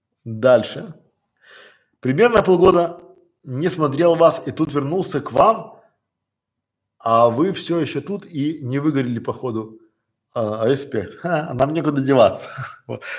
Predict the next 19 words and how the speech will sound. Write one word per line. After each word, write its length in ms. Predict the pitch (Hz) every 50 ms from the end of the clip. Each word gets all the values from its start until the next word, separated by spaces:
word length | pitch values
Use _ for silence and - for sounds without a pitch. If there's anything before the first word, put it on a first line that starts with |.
| - - -
Вы 80 | 143
думали, 240 | 156 196 196 196 196
нас 240 | 196 208 185 - -
уже, 180 | 170 156 175 170
типа, 240 | 165 160 - 160
там 180 | 151 156 143 139
всё, 360 | - - - 170 156 139 123
да? 260 | 107 113 123 156 175
Там, 180 | 170 143 117 107
типа, 200 | - 113 107 113
вот, 340 | 113 147 208 269 277 254 -
там, 240 | 180 156 139 123 113
бабах, 380 | 139 151 156 185 185 160 - -
и 40 | 143
всё. 240 | 135 - - 110 104
Мы 380 | 117 113 120 131 175 233 208
стали 320 | - - 220 226 220 220 226
ещё 180 | - - 202 185
сильнее, 720 | - 220 226 233 247 254 254 233 156 107 - - - -